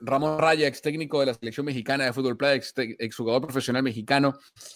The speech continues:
un punto para mí de debate intenso es, eh, y, y que me preocupa desde ambos puntos de vista, es, eh, eh, la erosión de la competitividad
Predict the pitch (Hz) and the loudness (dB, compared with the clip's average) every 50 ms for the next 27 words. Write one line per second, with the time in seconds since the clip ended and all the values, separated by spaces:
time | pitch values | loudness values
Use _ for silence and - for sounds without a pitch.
0 | - - _ _ _ _ _ _ - 156 165 175 165 - 185 196 185 185 190 151 | -20 -20 _ _ _ _ _ _ 4 6 6 6 6 6 6 6 6 6 6 6
1 | 165 139 135 147 160 175 175 160 147 147 151 170 170 147 - 165 165 160 151 - | 6 6 6 6 6 8 8 8 8 8 6 6 2 2 4 4 4 4 4 4
2 | 156 143 147 165 175 - - - - _ _ _ - 113 113 110 104 104 104 - | 4 6 6 4 2 -2 -6 -10 -12 _ _ _ -8 -6 -6 -4 -4 -6 -6 -2
3 | - 135 135 - - 127 127 - _ - 131 123 120 110 120 107 - 156 175 165 | -2 -2 -2 0 -2 -2 -2 -2 _ -2 0 0 0 0 -2 2 4 4 4 6
4 | - 196 190 190 - - _ _ _ _ _ 117 113 107 107 107 135 135 123 - | 8 6 6 6 4 -4 _ _ _ _ _ -16 -14 -10 2 4 4 4 4 2
5 | - 135 151 165 160 - - 160 151 156 156 127 123 131 160 147 110 107 120 110 | 0 2 2 2 0 2 0 0 0 0 0 2 4 4 4 2 2 0 -2 -4
6 | - _ _ _ _ _ _ _ _ _ _ _ - 135 147 160 180 - - - | -4 _ _ _ _ _ _ _ _ _ _ _ 4 6 6 6 4 0 -4 -6
7 | - _ _ _ - 127 131 131 127 120 113 110 104 101 - - _ _ _ _ | -8 _ _ _ -2 0 2 4 4 4 2 2 0 -2 -6 -12 _ _ _ _
8 | _ _ _ _ _ _ _ _ - 120 139 135 - 143 143 143 143 143 143 143 | _ _ _ _ _ _ _ _ -4 -4 -2 0 4 6 6 8 8 8 8 8
9 | 139 - - - - 175 180 190 202 208 190 - - - 127 123 147 139 131 127 | 6 4 0 0 2 4 4 4 4 2 0 -4 -10 -6 2 4 6 6 6 4
10 | - 139 131 127 - _ - 135 120 - - 135 131 127 127 147 156 175 185 180 | 4 2 0 0 -4 _ -6 -6 -4 0 2 4 4 6 8 8 8 8 6 4
11 | - | -2